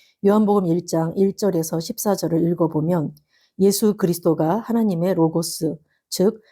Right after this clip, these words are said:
하나님의 메시지임을 알 수 있습니다. 하나님의 모든 생각, 아이디어, 의견이 예수님 안에 담겨 있습니다. 예수님은 하나님의 생각의 표현입니다. 예수님은 아버지의 마음을 드러내십니다.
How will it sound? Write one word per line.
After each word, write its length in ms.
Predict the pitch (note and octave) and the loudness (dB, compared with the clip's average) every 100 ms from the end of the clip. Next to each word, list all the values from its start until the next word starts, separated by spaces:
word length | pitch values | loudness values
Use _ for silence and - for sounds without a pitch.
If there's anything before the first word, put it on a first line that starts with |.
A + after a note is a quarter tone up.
| - | -2
하나님의 560 | A#3+ A#3+ F#3+ F3 G#3+ F3 | 2 4 4 0 0 0
메시지임을 840 | E3 E3 E3+ E3 D#3 D#3+ G3+ - | 0 2 0 2 0 2 0 0
알 120 | D#3+ | -2
수 180 | - E3+ | 0 -2
있습니다. 600 | D#3 E3 D3+ D3+ D#3 D#3+ _ _ _ _ - | -4 -4 -4 -2 -4 -6 _ _ _ _ 0
하나님의 380 | A3+ A3 G#3+ | 2 4 2
모든 480 | G3 E3 F3+ F#3 F3+ | 2 2 2 2 -2
생각, 500 | F3+ A3 G3+ E3 G3 | -2 -2 0 -2 -2
아이디어, 600 | E3+ D#3 D#3+ D3+ D#3+ G#3+ - | -2 -2 -2 0 0 0 0
의견이 680 | F#3 F#3 F3 D#3+ F#3 E3 - _ _ - | 0 2 2 2 0 -4 -8 _ _ 0
예수님 400 | F#3 - G3+ F3 | 2 2 0 0
안에 380 | D#3 D#3 F3 B3 | -2 -4 -4 -6
담겨 300 | - D#3+ D#3+ | -4 -4 -2
있습니다. 640 | D#3 - D3+ D3 D3 D3+ - _ _ _ F3 | -2 -4 -6 -2 -2 -4 -8 _ _ _ 0
예수님은 600 | F3 G#3 F3+ D#3+ G3+ A#3 | 2 2 2 2 0 0
하나님의 440 | A#3+ A#3 F#3 E3 | 0 2 2 0
생각의 540 | A3 A3 G3+ E3+ A3 | -2 0 0 0 -2
표현입니다. 800 | A3+ C4 B3+ E3+ D#3 D3+ D#3 D#3+ _ _ _ _ - | -2 0 0 0 -2 -2 -4 -6 _ _ _ _ -2
예수님은 580 | F#3 F3+ G#3 F#3+ F#3+ A#3+ - | 0 2 2 2 2 0 0
아버지의 480 | E3+ F3 E3+ F3 | 4 4 4 2
마음을 480 | E3 D3+ D#3 D#3+ A3+ - | 2 -2 -4 -4 -6 -6
드러내십니다. 920 | E3+ F#3+ F#3+ D3+ D#3+ D#3 D3+ D3+ - | -4 -2 -2 -6 -8 -8 -4 -6 -6